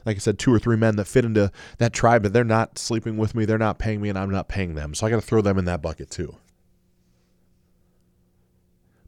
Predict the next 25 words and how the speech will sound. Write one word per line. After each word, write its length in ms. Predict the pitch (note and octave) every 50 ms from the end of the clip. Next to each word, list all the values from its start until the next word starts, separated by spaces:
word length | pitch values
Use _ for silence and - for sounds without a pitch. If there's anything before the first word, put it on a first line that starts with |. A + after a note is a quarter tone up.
| _ _ _ _ _ _ _ _ _ _ _ _ -
But 120 | A2+ G#2
the 60 | G#2
same 320 | G2 - - C#3+ D#3 E3 D3+
thing 220 | - C#3+ B2+ A2+
goes 280 | G#2+ A2 A2+ A2+ A2 -
for 140 | - - G2
the 100 | F#2+ F2+
rest 280 | F#2+ A2 A#2 - -
of 60 | -
the 60 | G2+ F#2+
world 320 | F2+ F#2+ G2 F#2+ F#2+ F#2
as 100 | F2+ -
an 120 | G2 F#2 -
outward 360 | - A2 A#2 F#2+ A#2 A2 G2
projection 580 | - - G#2 G2 F2+ F#2+ F2+ - - - F#2 E2+
from 180 | - - F2+ F2
inside 400 | F2 F2+ E2+ - F2+ E2+ E2+ D#2
of 140 | C#2+ D2
me. 380 | F2+ F#2+ G#2+ G2 D#2 C#2+ - - _ _ _ _ _ _ _ _ _ _ _ _ _ _ _ _ _ _ _ _ _ _ _ _ _ _ _ _ _ _ _ _ _ _ _ _ _ _ _ _ _ _ _ _ -
No 160 | G#2 A2+ A2+
longer 400 | G#2 F#2 G#2 B2 C3 G#2+ F2+ F2+
am 80 | F2 F2
I 60 | F2+
really 280 | F#2 F#2 G2+ G2+ G2
concerned. 480 | F#2 - F#2+ F2 - - D3 D#3 - -